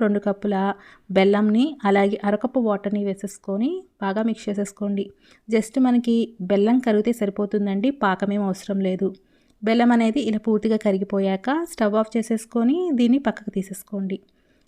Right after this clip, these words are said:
ఇప్పుడు వేరొక బర్నర్ మీద స్టవ్ వెలిగించుకొని ఒక మందపాటి బండిని పెట్టేసుకోండి. దాంట్లో అరకప్పు దాకా నెయ్యిని వేసుకోండి.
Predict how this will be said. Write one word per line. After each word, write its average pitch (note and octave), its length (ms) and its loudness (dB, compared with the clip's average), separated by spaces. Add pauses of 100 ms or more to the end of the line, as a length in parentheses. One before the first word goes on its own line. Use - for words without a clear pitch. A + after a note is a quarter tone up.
ఇప్పుడు C#4+ 440 -2 (340)
వేరొక A3 640 0
బర్నర్ G3 340 2
మీద F#3+ 240 0
స్టవ్ A3 280 0
వెలిగించుకొని A3+ 840 0 (340)
ఒక A#3 100 0
మందపాటి A3 540 2
బండిని G#3+ 380 0
పెట్టేసుకోండి. G3 760 -4 (320)
దాంట్లో G3+ 600 0
అరకప్పు A3+ 380 -4
దాకా A#3 380 0
నెయ్యిని A3+ 340 4
వేసుకోండి. G3 640 -4